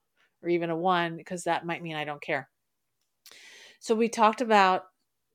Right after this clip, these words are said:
that thing and the duality about, of having two feelings at the same time. So we can be at peace and, like, free from a thing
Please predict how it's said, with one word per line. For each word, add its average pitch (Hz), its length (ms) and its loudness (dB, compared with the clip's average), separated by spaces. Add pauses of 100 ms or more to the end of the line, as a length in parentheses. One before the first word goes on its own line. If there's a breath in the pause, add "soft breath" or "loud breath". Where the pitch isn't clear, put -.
(220)
that 190 280 4
thing 233 540 0
and 185 420 2
the 196 140 4
duality 208 920 4
about, 180 480 2
of 185 260 2
having 185 400 0
two 208 480 -2 (180)
feelings 185 480 -2
at 190 80 -4
the 175 80 -10
same 170 320 -2
time. 180 540 -2 (480 loud breath)
So 202 580 6
we 226 200 0
can 208 480 2 (260)
be 240 540 0 (880 soft breath)
at 196 180 0
peace - 640 -4 (260)
and, 185 420 0 (1300)
like, 185 260 0
free 220 640 0 (200 soft breath)
from 190 240 0
a 180 60 0
thing 175 500 2